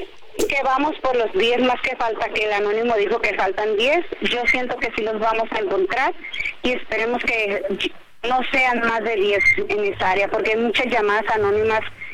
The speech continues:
pidiendo el apoyo que en esa área están sus familiares, entonces, pues, vamos a encontrar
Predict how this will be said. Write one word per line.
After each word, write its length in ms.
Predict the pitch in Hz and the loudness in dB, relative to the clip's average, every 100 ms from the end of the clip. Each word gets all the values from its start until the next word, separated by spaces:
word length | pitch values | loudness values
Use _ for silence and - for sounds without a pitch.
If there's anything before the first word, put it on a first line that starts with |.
| - - - | -10 -10 -2
pidiendo 440 | 247 220 233 226 | 2 4 4 4
el 80 | 247 | 4
apoyo 380 | 226 - 208 226 | 2 2 2 2
que 100 | 240 | 0
en 160 | 220 202 | 0 0
esa 140 | 220 | 0
área 180 | 220 220 | 0 -2
están 260 | 208 226 220 | 0 0 0
sus 140 | 226 | 0
familiares, 540 | 220 208 196 226 226 254 | 0 2 4 2 2 0
entonces, 560 | 208 180 208 202 226 202 - - - - - - | 0 2 2 2 0 -2 -12 -18 -20 -20 -18 -2
pues, 220 | 226 202 | 0 4
vamos 220 | 208 226 277 | 4 4 4
a 60 | 302 | 2
encontrar 580 | 247 220 240 262 311 | 2 0 2 2 0